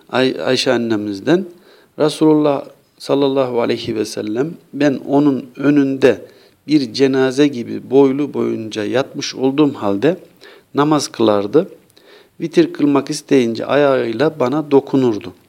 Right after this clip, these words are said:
Yani demek ki, e, Peygamberimiz eşine dokunmuş ve burada da abdesti tazelemediği, e, görülmektedir. E, o halde kardeşlerim, bu rivayetlerden,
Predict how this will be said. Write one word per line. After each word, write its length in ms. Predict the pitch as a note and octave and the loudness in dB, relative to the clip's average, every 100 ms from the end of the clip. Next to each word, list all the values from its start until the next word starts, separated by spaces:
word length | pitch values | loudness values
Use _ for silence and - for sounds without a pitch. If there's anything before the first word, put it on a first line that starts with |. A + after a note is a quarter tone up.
| - | -6
Yani 240 | C#3 B2 | -4 -2
demek 360 | B2+ E3 - - | 0 0 0 -4
ki, 180 | G#2+ F2 _ - - _ - | -12 -12 _ -20 -20 _ -16
e, 360 | A2 A2 A2 G#2+ | -12 -10 -10 -4
Peygamberimiz 840 | B2+ C#3 C3 A#2+ A#2 A2 B2+ - | 2 2 0 -4 -6 -6 -10 -6
eşine 420 | C3 B2 B2 A#2 G#2+ | -4 -2 -4 -4 -6
dokunmuş 680 | A#2 - G#2+ B2 E3+ - - A#2+ | -8 -8 -8 -8 -8 -12 -16 -12
ve 180 | A2 | -8
burada 300 | C3+ C3+ A#2+ | -6 -2 -2
da 200 | A2+ D#3 - _ - - _ _ - | 0 -2 -4 _ -20 -20 _ _ -6
abdesti 760 | G#2 - A2+ G#2 - E2 D#2+ - | -6 -4 -4 -4 -4 -2 -2 -4
tazelemediği, 920 | - B2+ C3 C3 B2 A2 G#2+ B2 D#3+ - _ _ _ - | -4 -2 0 0 0 -2 -6 -4 -6 -6 _ _ _ -14
e, 300 | A#2 A2+ A2+ - - | -10 -10 -10 -14 -4
görülmektedir. 840 | C3 C#3+ B2 A2 - G2+ A2+ E3+ - _ - - - - - _ F#3+ | 2 4 2 -4 -6 -10 -4 -6 -6 _ -20 -20 -20 -20 -20 _ -14
E, 140 | B2+ | -10
o 100 | - | -2
halde 340 | D3 D3+ C3+ C3 | 0 0 0 -2
kardeşlerim, 720 | - A#2+ G#2+ G#2 - B2 E3 - _ _ _ _ _ _ _ - | 0 -2 -2 -8 -4 -4 -4 -12 _ _ _ _ _ _ _ -8
bu 200 | F#3 D3+ | 0 4
rivayetlerden, 760 | C3+ B2+ B2 - A#2 A2+ A2 | 4 4 0 -4 -4 -2 -8